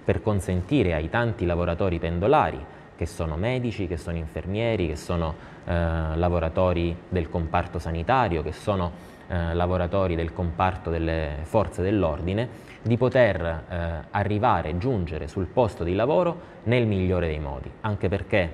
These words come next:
eh, svolgono soprattutto in questo periodo di emergenza un servizio essenziale per la nostra sicurezza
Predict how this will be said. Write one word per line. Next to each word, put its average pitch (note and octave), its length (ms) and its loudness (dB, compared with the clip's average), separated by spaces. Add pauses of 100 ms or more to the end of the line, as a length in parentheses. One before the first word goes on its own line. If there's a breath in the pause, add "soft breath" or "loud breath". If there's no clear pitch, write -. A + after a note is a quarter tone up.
(280 loud breath)
eh, E2 180 -2
svolgono F2 600 4
soprattutto A2+ 840 0
in E2+ 160 -2
questo F#2 320 0
periodo E2+ 340 0
di D#2 80 -2
emergenza C3+ 800 0 (320 loud breath)
un G#2 520 4
servizio G2 600 0
essenziale E2 880 -2
per G#2+ 140 2
la A2+ 80 2
nostra G2+ 360 -2
sicurezza F2 680 -2